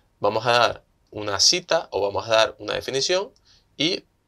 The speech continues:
un concepto, un autor, etcétera. Y el estudiante tiene que emparejar esa, esos dos... Eh,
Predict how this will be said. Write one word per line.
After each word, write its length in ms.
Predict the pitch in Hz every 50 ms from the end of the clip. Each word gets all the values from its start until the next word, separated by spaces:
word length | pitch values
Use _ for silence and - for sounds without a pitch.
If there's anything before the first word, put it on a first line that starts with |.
| _ _
un 140 | - 143 135
concepto, 720 | - 123 113 104 - 170 180 170 - - 160 165 - - -
un 160 | - 117 117
autor, 500 | 113 113 - _ 170 175 185 202 - _ _ _ _ _ _ _ _ _ _ _
etcétera. 540 | - 98 - - 107 95 - - - - - _ _
Y 140 | - 147 170
el 140 | 180 165 131
estudiante 520 | 120 - - - 135 147 160 160 - 165
tiene 200 | 160 - 139 156
que 100 | 151 151
emparejar 540 | 135 120 - 104 101 101 - 117 123 - - _ _ _ _ - - - - _ _ _ _ _ -
esa, 720 | - - 104 - - 117 110 110 110 107 107 107 107 - -
esos 320 | - 110 - 120 110 -
dos... 300 | - 113 120 127 135 - -
Eh, 600 | - - 101 101 101 98 - - - - - -